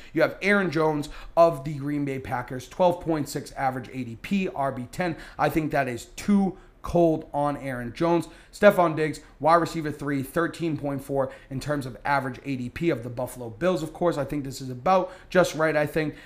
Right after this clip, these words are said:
if, if anything, I think it might be a little tiny bit too cold, but I think it's about just right. DeAndre Hopkins, wide receiver four, sixteen point two overall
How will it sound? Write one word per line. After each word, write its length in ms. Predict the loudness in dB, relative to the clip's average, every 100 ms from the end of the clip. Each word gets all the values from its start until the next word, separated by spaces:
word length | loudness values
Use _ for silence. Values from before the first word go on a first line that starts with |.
| -12 -8
if, 340 | -6 -8 -4
if 140 | 0 2
anything, 420 | 2 2 -2 -2
I 120 | -2
think 200 | -2 -4
it 80 | -4
might 220 | -4 -4
be 120 | -4 -6
a 60 |
little 520 | -6 -6 0 2 2
tiny 340 | 2 0 2 0
bit 260 | -2 -4
too 200 | -4 -6
cold, 360 | -4 -2 -2 -4 -12 -4
but 80 | 0
I 80 | 2
think 180 | 0
it's 100 | 0
about 440 | -2 -2 0 -2 -2
just 260 | -8 -6
right. 280 | 2 2 2 -2 -18 0
DeAndre 320 | 4 4 2
Hopkins, 540 | 2 0 0 -4 -4 -8 -20 -20 -8
wide 160 | 4 4
receiver 340 | 4 0 -6
four, 280 | -6 -4 -4
sixteen 480 | -4 -6 -4 -4 -4
point 300 | -4 -8 -8
two 260 | -4 2 2
overall 480 | 4 4 4 2